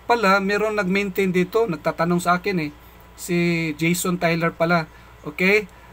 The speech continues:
Halimbawa, si, ah, six eight nine, eight nine zero, or nine zero six. Basta guys,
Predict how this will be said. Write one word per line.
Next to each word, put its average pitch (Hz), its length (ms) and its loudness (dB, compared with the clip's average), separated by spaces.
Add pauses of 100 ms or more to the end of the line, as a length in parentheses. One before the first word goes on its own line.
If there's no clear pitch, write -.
(240)
Halimbawa, 185 460 2
si, 160 400 -2 (160)
ah, 151 580 -2 (300)
six - 400 -4
eight 226 240 2
nine, 233 480 0
eight 180 240 -2
nine 165 180 0
zero, 233 540 4
or 170 320 -2 (320)
nine 170 240 0
zero 160 260 -2
six. - 540 -2 (280)
Basta 226 240 2
guys, 254 320 0